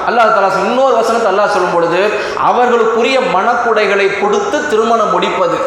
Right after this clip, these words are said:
உங்களுக்கு அனுமதிக்கப்பட்டுள்ளது" அப்படிங்கிறான். அப்ப மணக்குடைகளை கொடுக்காம திருமணம் முடித்தா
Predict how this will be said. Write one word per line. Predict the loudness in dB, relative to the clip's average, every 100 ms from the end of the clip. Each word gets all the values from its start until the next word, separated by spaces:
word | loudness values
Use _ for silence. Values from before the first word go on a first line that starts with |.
| -6 -4
உங்களுக்கு | -2 0 2 2 0
அனுமதிக்கப்பட்டுள்ளது" | 0 0 0 2 0 0 0 0 0 0 0
அப்படிங்கிறான். | 0 0 -2 -4 -6 -8
அப்ப | -4 -2
மணக்குடைகளை | 0 0 0 0 0 0
கொடுக்காம | 0 0 0 0 0 0
திருமணம் | 0 0 0 0
முடித்தா | 0 0